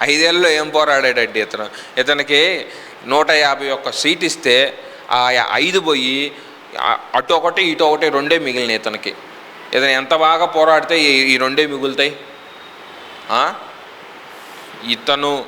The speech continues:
రాష్ట్రం మొత్తాన్ని ధ్వంసం చేశాడు. రాష్ట్రంలో అసలు ఏ ఒక్క నాయకుడికైనా పార్టీ ఆఫీసులు ప్యాలెస్లా కట్టుకుంటాడా? ఇక్కడున్న ఇరవై ఐదు జిల్లాల్లో ఇరవై ఐదు ప్యాలెస్లు కట్టాడు జగన్మోహన్ రెడ్డి. ఇవన్నీ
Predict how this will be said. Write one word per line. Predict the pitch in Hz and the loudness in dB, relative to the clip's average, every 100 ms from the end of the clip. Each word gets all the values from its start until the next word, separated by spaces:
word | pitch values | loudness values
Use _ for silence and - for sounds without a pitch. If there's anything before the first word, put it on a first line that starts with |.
| - 107 | -12 -4
రాష్ట్రం | 113 117 131 - 139 135 120 | 0 2 0 -4 -2 -2 0
మొత్తాన్ని | 117 - - 127 123 127 127 | -6 -4 -2 0 0 -4 -4
ధ్వంసం | 113 113 120 127 120 | -2 -2 -2 -4 -2
చేశాడు. | 110 110 104 107 107 - - - - | -2 0 0 0 -2 -6 -14 -14 -4
రాష్ట్రంలో | 113 120 - 147 143 139 | 0 0 -2 -4 0 0
అసలు | 117 - 147 156 - - - - - - | -2 -2 0 0 -2 -16 -18 -20 -20 -6
ఏ | 131 156 160 | 0 2 2
ఒక్క | 156 151 - | 0 -2 -2
నాయకుడికైనా | 143 127 135 143 151 135 123 113 117 110 - - - - - - - - - | -2 0 0 0 -2 -2 -2 0 -2 -4 -8 -18 -20 -20 -20 -20 -20 -6 0
పార్టీ | 131 185 - 214 | 0 0 0 2
ఆఫీసులు | 180 156 147 156 151 | 2 0 -6 -4 -2
ప్యాలెస్లా | 147 143 160 156 151 143 | 2 4 2 0 0 0
కట్టుకుంటాడా? | 135 123 127 123 113 110 156 - - - - - - | 0 -4 -4 -2 2 2 0 -4 -16 -20 -20 -12 -4
ఇక్కడున్న | 147 160 151 160 | 0 2 2 2
ఇరవై | 185 160 151 151 | 2 2 2 2
ఐదు | 147 143 | 2 2
జిల్లాల్లో | 143 160 160 175 | 2 4 4 2
ఇరవై | 180 147 139 | 0 0 2
ఐదు | 135 127 | 0 0
ప్యాలెస్లు | 131 139 156 143 147 | 0 2 2 -2 -2
కట్టాడు | 123 120 117 | -2 0 -2
జగన్మోహన్ | 107 113 127 131 113 | 0 -2 -2 -4 -6
రెడ్డి. | 104 104 104 - - - - | -8 -10 -14 -18 -20 -20 -6
ఇవన్నీ | 131 139 147 180 202 214 | -2 0 -2 -2 -2 -2